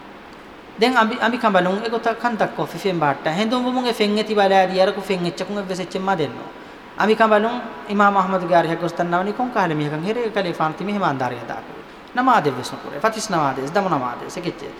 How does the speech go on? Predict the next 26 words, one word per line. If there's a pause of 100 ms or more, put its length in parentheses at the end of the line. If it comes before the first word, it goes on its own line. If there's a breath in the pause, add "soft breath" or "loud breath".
(120)
කලේ
එක්
ෆාන්
රේ
හතර
දම්, (160)
දමු
නමාදෙ
කුරවි. (420 loud breath)
ඒ
නන
කුරේ
දමු
නමාදෙ. (840)
දැන්
ඉමාම්
අහමද්
දැන්
ඉමාම්
ශාෆියගේ
වඩා
ගන්නවා
නතා. (360)
දැන්
අඹි
කඹලුන්